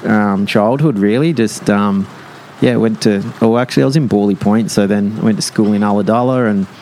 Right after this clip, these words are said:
um, yeah, just, it was, it was a really tight-knit community. Um, so from Menyana to Borley, you sort of knew everyone, like, and you, you know, you'd all get along, party together, and yeah.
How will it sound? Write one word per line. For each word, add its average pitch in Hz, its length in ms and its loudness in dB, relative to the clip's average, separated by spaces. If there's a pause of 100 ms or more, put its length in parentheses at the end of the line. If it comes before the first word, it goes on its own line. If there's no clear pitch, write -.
(400)
um, 95 420 -2
yeah, 113 220 0
just, 107 260 -4 (120)
it 208 100 -2
was, 113 240 -4 (160)
it - 60 -14
was 135 100 2
a 165 60 2
really 165 220 2
tight-knit 104 460 0
community. 104 540 0 (240)
Um, 101 440 0 (720)
so 101 220 0
from 117 320 0
Menyana 113 520 2
to 98 80 0
Borley, 131 480 0 (1040)
you 117 60 0
sort 160 200 2
of 143 60 0
knew 117 140 2
everyone, 101 640 0
like, 104 240 -2
and 104 360 0 (140)
you, 113 140 0 (100)
you 120 120 0
know, 101 260 0 (140)
you'd 110 120 0
all 104 240 0 (380)
get 107 160 2
along, 104 320 0
party 104 340 2
together, 104 440 0
and 95 280 -2
yeah. 107 280 0